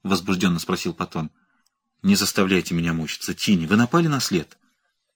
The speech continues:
«Возможно. Но прежде чем ответить на ваш вопрос, я хочу выяснить некоторые обстоятельства». Он проводил Паттона в тишайшую,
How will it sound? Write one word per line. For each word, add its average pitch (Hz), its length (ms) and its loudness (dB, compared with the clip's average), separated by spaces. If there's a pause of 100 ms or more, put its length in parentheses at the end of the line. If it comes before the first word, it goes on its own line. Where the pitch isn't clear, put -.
(1000)
«Возможно. 104 680 -4 (840)
Но 113 240 8
прежде 139 360 4
чем 127 200 2
ответить 117 380 2
на 104 100 4
ваш 101 180 2
вопрос, 143 500 -2
я 117 160 2
хочу 147 280 0
выяснить 170 400 2
некоторые 139 400 -2
обстоятельства». - 720 -4 (1600)
Он 131 160 0
проводил 127 380 4
Паттона 120 380 4
в - 60 -12
тишайшую, 113 680 0